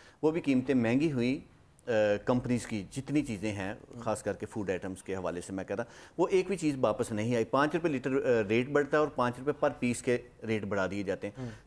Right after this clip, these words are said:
Speaker 1: कल एक कंपनीज के साथ, अ, डिस्कशन हुई रेट्स के हवाले से। फूड आइटम है, पाकिस्तान की सबसे बड़ी, अ, कंपनी है, फूड आइटम,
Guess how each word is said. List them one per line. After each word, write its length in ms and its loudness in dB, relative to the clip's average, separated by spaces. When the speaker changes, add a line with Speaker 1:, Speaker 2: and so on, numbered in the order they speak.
Speaker 1:
कल 180 4
एक 160 0
कंपनीज 320 2
के 140 0
साथ, 240 4
अ, 640 4
डिस्कशन 440 -2
हुई 240 4
रेट्स 380 2
के 80 0
हवाले 300 2
से। 120 -4
फूड 240 2
आइटम 260 2
है, 60 4
पाकिस्तान 340 -2
की 120 -6
सबसे 240 -4
बड़ी, 240 -2
अ, 100 -12
कंपनी 580 -4
है, 80 -2
फूड 240 -6
आइटम, 240 -4